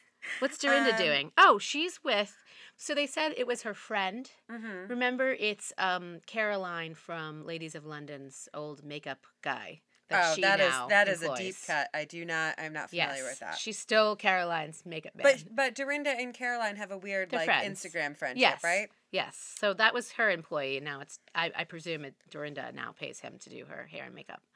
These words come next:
Speaker 2: Um, so Dorinda has been, uh, making, if you follow her on Instagram, you already know this, but she's been making a conscientious choice to be more healthy and exercise.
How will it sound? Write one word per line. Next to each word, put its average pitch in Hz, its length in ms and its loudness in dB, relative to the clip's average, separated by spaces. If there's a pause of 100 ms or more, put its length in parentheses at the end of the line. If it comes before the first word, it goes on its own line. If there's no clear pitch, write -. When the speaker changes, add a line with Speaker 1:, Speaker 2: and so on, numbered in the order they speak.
Speaker 2:
Um, 226 280 6
so 254 140 -4
Dorinda 311 480 2
has 254 320 0
been, 220 500 0
uh, 185 240 0
making, 180 380 -8
if 180 100 -12
you 185 80 -14
follow 202 280 -4
her 202 160 -2
on 196 80 -6
Instagram, 170 460 -10
you 156 60 -8
already 156 220 -8
know 214 160 0
this, 226 240 -4
but 160 220 -4
she's 190 200 -12
been 180 140 -12
making 165 300 -10
a 147 40 -12
conscientious 165 720 -10
choice 165 280 -8
to 139 60 -20
be 143 80 -14
more 139 180 -14
healthy 240 420 -6
and 170 100 -8
exercise. 202 720 -4